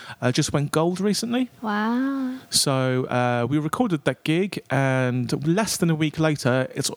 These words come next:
Speaker 1: ready on a cassette tape to show the power of cassettes and how
Speaker 2: Wow.
Speaker 1: fast turnaround is, and to show it's a viable format, guys. Um, and he's doing an in-store at Lion Coffee and Records today. So by the time you listen to this, you've missed it, but I'm sure there'll be stuff online. Um,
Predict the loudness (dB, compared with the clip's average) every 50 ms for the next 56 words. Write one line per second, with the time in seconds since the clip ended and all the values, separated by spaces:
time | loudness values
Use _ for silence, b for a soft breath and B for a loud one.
0 | _ -2 0 2 2 2 2 2 2 0 0 2 2 0 2 2 0 0 0 0
1 | 0 0 0 0 -2 -8 B B B B 2 2 2 2 0 0 0 2 2 4
2 | 2 2 0 -2 -2 0 2 2 2 2 0 0 2 2 2 2 2 2 2 2
3 | 2 0 0 -2 -6 -6 -6 -4 0 2 2 2 2 -2 0 0 0 2 2 2
4 | 2 2 2 0 0 0 -2 -4 -6 B B B B -2 0 0 2 0 0 0
5 | 0 2 2 2 2 4 2 2 2 0 -4 -4 0 0 2 2 0 -2 -2 0
6 | 0 0 0 -2 -6 B B B B -8 -6 B -2 0 0 0 0 0 0 0
7 | 0 0 0 0 0 0 -2 0 0 0 0 0 0 0 0 0 2 0 0 0
8 | 0 0 0 2 0 0 2 2 2 0 0 0 0 -2 -2 0 -2 -2 0 0
9 | -2 -2 0 0 0 2 2 2 0 0 0 -2 0 0 0 -2 0 2 2 2
10 | 2 2 2 0 2 2 2 0 2 2 2 2 2 2 0 0 0 0 2 0
11 | 0 0 -2 -4 B B B B B B -2 0 2 0 0 0 0 0 0 -2
12 | 0 0 0 0 0 0 -4 B B B B 0 2 2 2 0 0 0 0 2
13 | 2 2 2 2 2 2 2 2 2 0 0 B B B B B -10 B 0 2
14 | 2 2 4 2 2 2 0 0